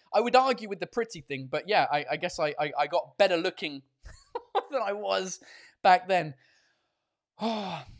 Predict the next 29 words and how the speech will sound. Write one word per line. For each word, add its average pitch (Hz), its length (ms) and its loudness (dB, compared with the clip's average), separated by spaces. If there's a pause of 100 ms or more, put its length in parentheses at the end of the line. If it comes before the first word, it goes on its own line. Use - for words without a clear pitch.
(880)
Um, 139 380 2 (2500)
uh, 170 220 4
Camila 208 320 6
Chiat 233 300 4
says, 214 240 0
"Your 214 100 0
friend 226 320 0 (140)
was 220 260 8
handsome." 185 680 -4
He 220 100 -6
still 254 240 4
is. 220 220 10
He's 175 120 -6
still 226 200 -2
a 190 40 -2
good-looking 202 400 -4
chap, 165 280 6
Jason. 180 400 0 (360)
Um, 175 520 8 (1120)
Dimitri's 185 480 -6
still 170 240 -4
saying 165 280 0
amazing. 170 500 -4
Yeah, 196 100 6
it 170 60 8
was 151 100 0
fun, 185 220 2
wasn't 180 220 -6
it? - 100 -8